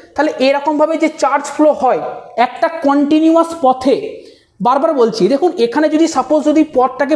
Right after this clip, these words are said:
break করে দিই, তাহলে কি এই কয়লার যে মেশিনটা কয়লা রাখার সেটা কি কাজ করবে? তেমনি কাজ করবে না। তেমনি charge সর্বদা ফ্লো হয় কোনো continuous পথে, মা-, মা-, মাঝে যদি সার্কিটটা কোনো কারণে break হয়ে যায়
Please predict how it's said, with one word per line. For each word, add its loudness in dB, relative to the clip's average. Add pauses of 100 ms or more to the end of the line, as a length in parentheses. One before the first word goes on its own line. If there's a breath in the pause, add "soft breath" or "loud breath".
break 0
করে 2
দিই, -2 (640 soft breath)
তাহলে 2 (340)
কি 4 (320)
এই 4 (180)
কয়লার 2 (100)
যে 4 (920)
মেশিনটা 2 (120)
কয়লা 2
রাখার -2 (340)
সেটা 2
কি -4 (100)
কাজ 0 (100)
করবে? 2 (140)
তেমনি 4
কাজ 0 (120)
করবে 2
না। -8 (420 loud breath)
তেমনি 2 (180)
charge 2 (160)
সর্বদা 0
ফ্লো 2
হয় 2
কোনো 4 (120)
continuous 2
পথে, 0 (520 loud breath)
মা-, -2 (340)
মা-, 0 (120)
মাঝে 0
যদি 4 (100)
সার্কিটটা 0 (100)
কোনো 2
কারণে 2 (120)
break 2
হয়ে 4
যায় 0